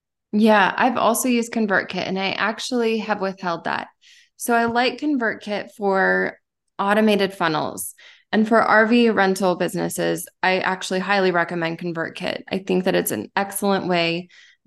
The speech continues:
for the, for you to, to build out these funnels where you can,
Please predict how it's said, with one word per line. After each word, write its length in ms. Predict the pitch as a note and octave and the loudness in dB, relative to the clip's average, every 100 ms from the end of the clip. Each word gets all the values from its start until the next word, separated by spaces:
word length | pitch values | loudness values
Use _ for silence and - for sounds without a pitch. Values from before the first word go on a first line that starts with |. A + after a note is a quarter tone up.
| _ | _
for 240 | A3 G#3+ | 0 2
the, 180 | G3+ - | 2 0
for 140 | A#3 | 2
you 260 | A3 A#3 B3 | 4 4 4
to, 320 | B3 G#3 - - - | 2 0 -4 -14 -8
to 100 | A#3+ | -4
build 280 | G3 A3 B3 | 0 2 4
out 200 | B3 - | 4 2
these 180 | G3 G3 | -4 -4
funnels 480 | F#3 E3+ E3+ F3 | -4 -2 -2 -4
where 120 | G3 F#3 | -4 -4
you 180 | F3+ | -4
can, 320 | F3 F#3 F3 | -4 -4 -6